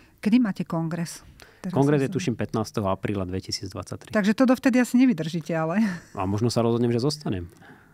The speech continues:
Speaker 1: Myslíte si, že ešte dokážete takéto nejaké osobné animozity? Lebo naozaj vyzerá to tak, že nie ste veľmi vítaní medzi kolegami.
Speaker 2: Ako povedal svojho času Mikuláš Zurinda, nebolo to tak dávno v jednom podcaste, a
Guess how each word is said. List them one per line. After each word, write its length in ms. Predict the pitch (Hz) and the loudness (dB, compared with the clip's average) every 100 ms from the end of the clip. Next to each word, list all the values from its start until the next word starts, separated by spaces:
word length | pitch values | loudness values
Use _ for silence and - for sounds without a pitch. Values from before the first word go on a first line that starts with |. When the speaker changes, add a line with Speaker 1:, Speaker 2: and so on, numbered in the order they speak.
| _ _ _ _ | _ _ _ _
Speaker 1:
Myslíte 480 | - 190 - 254 294 | 0 0 2 2 2
si, 160 | 233 196 | 2 2
že 80 | 190 | 0
ešte 240 | - 208 | 0 0
dokážete 640 | 180 175 196 214 196 190 | 0 0 0 0 0 -2
takéto 400 | - 180 185 190 | -2 -4 -2 0
nejaké 240 | 175 180 - | 0 0 0
osobné 320 | 180 214 185 | 0 2 2
animozity? 480 | 180 185 208 226 220 | 2 2 2 0 0
Lebo 160 | 214 | 2
naozaj 320 | 226 214 190 185 | 4 2 2 0
vyzerá 400 | 185 190 180 180 | 0 0 0 -2
to 80 | |
tak, 240 | 175 180 185 | -2 -2 -2
že 480 | 175 180 175 170 180 | 0 0 0 0 2
nie 320 | 185 190 190 | 2 4 2
ste 160 | - | 0
veľmi 240 | 175 180 185 185 | 0 2 4 2
vítaní 560 | 180 185 180 196 214 | 2 2 4 2 0
medzi 320 | 185 180 180 | -2 -4 -4
kolegami. 320 | 185 170 180 180 | -4 0 2 2
Speaker 2:
Ako 80 | |
povedal 240 | - 143 135 | 2 2 2
svojho 240 | - 127 | 0 -2
času 240 | 139 - 123 | -2 -2 0
Mikuláš 400 | 123 143 117 110 | 0 0 0 0
Zurinda, 480 | 117 123 107 117 110 | 0 2 2 0 0
nebolo 240 | 117 120 110 | -2 -2 -2
to 80 | |
tak 160 | 104 101 | -2 -2
dávno 320 | 98 117 113 | 2 2 2
v 80 | 107 | 0
jednom 160 | 113 107 | -2 -2
podcaste, 720 | 113 - 117 - 117 113 107 123 | -6 -4 -4 -2 0 0 -2 -2
a 320 | 110 107 | 0 0